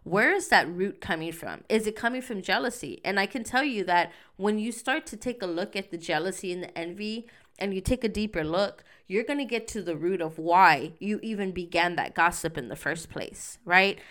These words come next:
Like, come on, girls, we're here to try to heal. I'm not here to have a party to gossip up about other people. We're here to, like, get to some roots so we can heal and grow.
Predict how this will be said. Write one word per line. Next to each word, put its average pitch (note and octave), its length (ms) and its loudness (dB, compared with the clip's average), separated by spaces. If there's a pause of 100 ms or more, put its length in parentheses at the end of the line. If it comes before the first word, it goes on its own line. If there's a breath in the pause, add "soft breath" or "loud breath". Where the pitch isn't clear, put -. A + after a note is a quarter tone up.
(120)
Like, G3+ 120 2
come A#3+ 160 0
on, G#3 80 2
girls, F#3 280 0
we're F#3+ 160 0
here C#4 200 -2
to C#4 140 -12
try G3 260 6
to E3+ 80 -2
heal. E3+ 340 -2
I'm E3 180 -2
not A#3+ 180 8
here A3+ 280 0
to F#3+ 580 0 (460 loud breath)
have G#3+ 160 8
a G3 60 0
party F#3+ 360 4
to F3+ 80 -2
gossip F#3+ 460 2
up E3+ 180 2
about F3+ 240 6
other E3 180 0
people. E3+ 420 -4
We're G3 160 0
here D#4 180 -2
to, C4+ 180 -4
like, F3 240 0
get G3 200 -6
to G3 100 -8
some D#3 260 -6
roots F#3+ 240 -6
so F3 80 -6
we F3 120 -4
can E3+ 180 -8
heal F3 260 -4
and D3+ 140 -8
grow. D3+ 340 -4